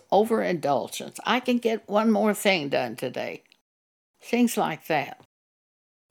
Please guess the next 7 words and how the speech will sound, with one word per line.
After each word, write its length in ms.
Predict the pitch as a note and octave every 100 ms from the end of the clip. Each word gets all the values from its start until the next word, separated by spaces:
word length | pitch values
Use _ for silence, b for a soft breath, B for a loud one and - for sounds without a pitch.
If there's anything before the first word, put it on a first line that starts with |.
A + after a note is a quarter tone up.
| _
"And 160 | F#3 F3
drunkenness, 960 | G#3 A3 C4 A3 D3 C#3 - - - - _ _ _ _ _ _ -
and 200 | F3 -
cares 760 | - B3+ A#3+ A3 G#3+ G3+ - - -
of 220 | D#3+ D3+
this 440 | E3+ F#3 - -
life." 640 | F3+ - D#3 C3+ A2 D3